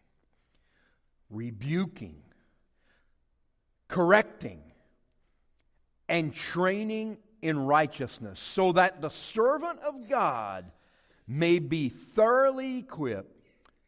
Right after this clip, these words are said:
for every good work." Lord, we ask that you would give us an understanding of your word today and help us apply these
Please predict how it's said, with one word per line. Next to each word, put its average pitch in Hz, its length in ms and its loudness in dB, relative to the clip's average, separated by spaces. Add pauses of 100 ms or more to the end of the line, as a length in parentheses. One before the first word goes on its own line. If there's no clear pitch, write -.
for 98 220 -14
every 131 520 -8 (380)
good 104 240 -14 (380)
work." 104 100 -20 (1700)
Lord, 147 320 -2
we 131 160 -2
ask 151 280 -2
that 127 180 -14
you 123 80 -6
would 107 160 -8
give 127 200 -6
us 139 380 -6 (240)
an 113 140 -10
understanding 147 800 -8
of 104 140 -10
your 123 100 -8
word 131 380 -10
today 82 480 -16 (500)
and 101 100 -12
help 113 200 -6
us 127 140 -14
apply 117 400 -6
these 107 220 -12